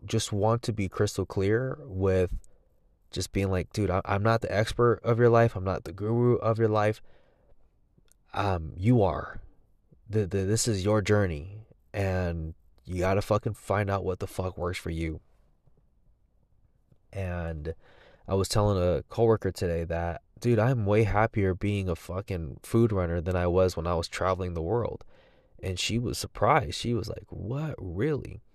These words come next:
And I know it's, it sounds crazy, but it's the truth. Like, i-, at my core, I'm a fucking artist. And now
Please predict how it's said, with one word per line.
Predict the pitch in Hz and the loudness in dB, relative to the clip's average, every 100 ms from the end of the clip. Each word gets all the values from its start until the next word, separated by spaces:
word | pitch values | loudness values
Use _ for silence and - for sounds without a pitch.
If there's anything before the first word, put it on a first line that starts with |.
| _ _ _ _ _ _ _ | _ _ _ _ _ _ _
And | 98 101 95 87 - | -2 2 2 0 -2
I | 98 | 2
know | 120 156 | 6 6
it's, | 151 - | 4 -2
it | - | -4
sounds | - 131 123 | 0 0 0
crazy, | - 117 151 95 | 2 4 4 0
but | 85 87 - - - _ _ _ - | 2 2 0 -6 -20 _ _ _ -8
it's | 95 95 | -4 -4
the | 104 | -4
truth. | - 180 120 - | 0 2 2 -2
Like, | 90 82 - - - - | -4 -4 -10 -20 -20 -8
i-, | 92 87 | -6 -4
at | 92 90 | -4 -2
my | 110 107 | 0 -2
core, | - 143 92 - | 0 0 0 -2
I'm | 90 90 | -4 -4
a | |
fucking | - 101 - - | -4 -4 -4 -6
artist. | 107 117 - - - - - - - - | -2 -4 -4 -8 -2 -2 -2 -18 -20 -4
And | 104 104 98 90 82 80 - - _ _ _ _ _ _ _ _ _ _ _ _ - | 0 2 2 0 -2 -6 -8 -14 _ _ _ _ _ _ _ _ _ _ _ _ -4
now | 107 117 131 110 104 139 143 | 2 6 8 8 6 2 -4